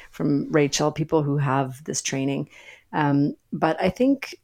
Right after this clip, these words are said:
what I find so interesting and compelling about this index is that purpose is on there as a, as a piece, right? Like, it is hard to feel really balanced, um, and really, like, well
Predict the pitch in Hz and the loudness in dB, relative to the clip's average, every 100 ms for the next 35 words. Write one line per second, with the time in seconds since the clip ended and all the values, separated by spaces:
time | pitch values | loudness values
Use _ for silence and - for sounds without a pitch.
0 | - 180 175 170 170 185 190 202 - 170 | 0 4 6 4 2 0 2 2 2 0
1 | - 165 165 - 156 151 147 143 143 143 | 0 -2 -2 0 0 0 0 0 2 2
2 | 143 139 - - 208 - - 139 - - | 2 0 -2 0 0 0 -4 -4 -4 -10
3 | - - - 147 151 - - 240 254 220 | -12 -8 -4 0 -2 0 -2 0 0 0
4 | 165 139 131 139 143 - - - _ _ | 0 -2 0 2 2 0 -10 -18 _ _
5 | 170 143 139 - _ - 143 131 - - | 0 2 0 -4 _ -6 -4 -4 -6 -10
6 | - - - - - _ 160 156 170 165 | -8 -6 -6 -8 -12 _ 0 2 2 0
7 | - 214 254 247 - 185 190 165 156 - | -2 0 0 0 2 4 4 2 -6 -6
8 | 151 143 143 135 143 143 135 107 131 127 | -2 0 0 0 2 2 2 0 0 -2
9 | - - - - - 151 143 143 - 151 | -4 -6 -6 -8 -6 -4 -2 -2 0 2
10 | 147 143 139 139 - _ - 139 - 147 | 2 4 4 0 -6 _ -6 -6 -4 -2
11 | 156 160 - 180 | 0 0 0 -2